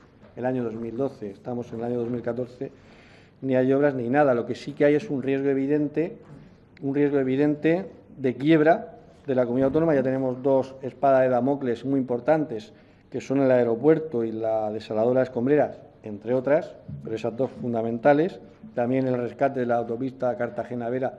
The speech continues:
que vamos a tener que pagar entre todos los ciudadanos, que forma parte también del rescate público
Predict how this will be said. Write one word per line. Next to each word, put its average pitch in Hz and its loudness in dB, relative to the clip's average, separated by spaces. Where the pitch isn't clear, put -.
que 135 -4
vamos 123 -2
a 127 0
tener 120 -4
que 120 -4
pagar 123 2
entre 113 -4
todos 117 -2
los 113 -6
ciudadanos, 139 2
que - -14
forma 117 -4
parte 127 -2
también 117 -4
del 127 2
rescate 117 -2
público 120 -4